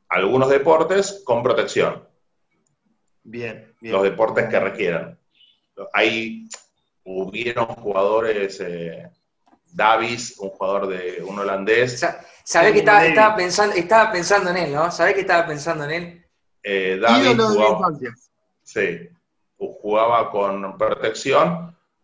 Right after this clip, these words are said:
Speaker 1: Él tuvo un desprendimiento de retina de un ojo, entonces tenía que tener un cierto cuidado, o sea, había, por no sé por qué, pero tuvo un desprendimiento de retina, que es una co-, una,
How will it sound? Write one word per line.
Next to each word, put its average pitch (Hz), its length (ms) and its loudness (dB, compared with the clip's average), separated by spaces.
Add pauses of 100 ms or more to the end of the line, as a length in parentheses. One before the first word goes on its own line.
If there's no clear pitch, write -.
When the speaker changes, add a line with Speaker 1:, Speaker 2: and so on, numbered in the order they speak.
(500)
Speaker 1:
Él 127 280 2
tuvo 139 200 6
un 139 80 0
desprendimiento 127 560 -2
de 113 60 2
retina 120 260 0
de 113 60 -2
un 131 80 -2
ojo, 104 320 2
entonces 110 280 -2
tenía 113 260 -4
que 107 100 -2
tener 110 220 -2
un 107 160 0
cierto 123 460 0
cuidado, 123 640 2
o 87 80 -14
sea, 95 100 -4
había, 104 400 0 (600)
por 92 280 -4
no 98 220 -4
sé 101 160 -6
por 101 240 -4
qué, 117 340 0
pero 98 180 -4
tuvo 104 180 -2
un 107 80 -6
desprendimiento 110 500 -8
de 123 80 -2
retina, 143 360 -2
que 104 200 -4
es 98 140 -12
una 95 300 -8
co-, 95 120 -10
una, 95 220 -10